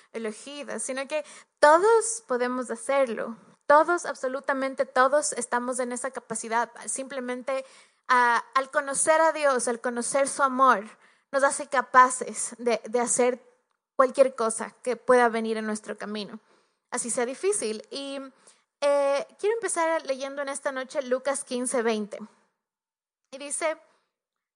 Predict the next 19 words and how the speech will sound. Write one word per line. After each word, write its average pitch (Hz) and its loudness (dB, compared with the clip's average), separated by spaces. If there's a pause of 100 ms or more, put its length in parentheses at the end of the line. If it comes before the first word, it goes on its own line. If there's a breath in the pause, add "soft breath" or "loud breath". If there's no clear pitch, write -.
(120)
eh, 269 -10 (140)
"Así 311 0
que 392 -4
emprendió 311 0
su 294 -10
viaje 302 2
y - -10
fue 277 2
donde 277 2
su 262 -10
padre. 220 4 (120)
Todavía 269 0
estaba 320 2
lejos 269 0
cuando 262 -4
su 233 -6
padre 247 2
lo 233 0
vio 233 0